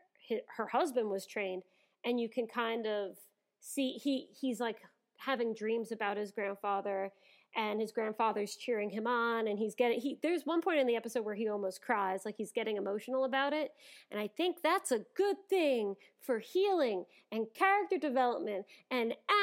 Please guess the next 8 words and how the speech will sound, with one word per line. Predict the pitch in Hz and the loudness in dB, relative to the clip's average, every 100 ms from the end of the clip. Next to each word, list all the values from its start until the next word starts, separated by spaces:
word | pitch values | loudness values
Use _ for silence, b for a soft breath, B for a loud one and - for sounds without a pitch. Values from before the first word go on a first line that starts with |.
| 403 | 4
anime. | 349 294 254 220 196 208 | 4 4 4 4 2 0
So | - 254 254 240 233 220 190 _ 214 | 2 4 4 4 2 0 -4 _ 0
Daimon | 277 254 240 339 370 403 403 | 4 4 4 2 4 4 2
should | 370 254 | 0 -2
do | 240 240 | 2 2
more | 220 220 262 285 | 4 4 4 4
of | 214 180 | 0 -4
that | 190 208 381 - | -2 0 -2 -6